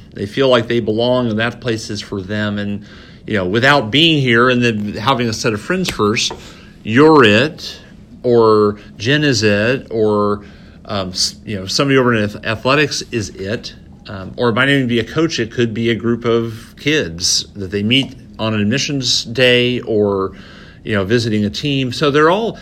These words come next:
it's, it's about making that connection. So, um, so I think all of you have the same role in many ways as a coach. Um, you know, and I think in every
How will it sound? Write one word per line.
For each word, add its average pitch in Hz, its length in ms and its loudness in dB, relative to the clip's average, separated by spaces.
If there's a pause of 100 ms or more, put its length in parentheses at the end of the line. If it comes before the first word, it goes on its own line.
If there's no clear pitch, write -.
(300)
it's, - 320 -4
it's 123 180 -6
about 143 300 2
making 147 380 -2
that 110 180 -2
connection. 104 680 -8
So, 117 460 4 (400)
um, 95 340 -6
so 120 160 0
I 165 80 6
think 139 320 -4 (140)
all 156 180 4
of 131 80 2
you 127 140 2
have 143 180 4
the 117 80 0
same 117 300 0
role 113 220 2
in 110 100 0
many 127 160 -2
ways 104 320 -2
as 95 160 -4
a 95 60 -8
coach. - 640 -6 (580)
Um, 87 520 -12 (1000)
you - 400 -12
know, 95 120 -2
and 120 400 -2 (1500)
I 131 60 0
think 131 120 0
in 123 120 0
every 139 520 2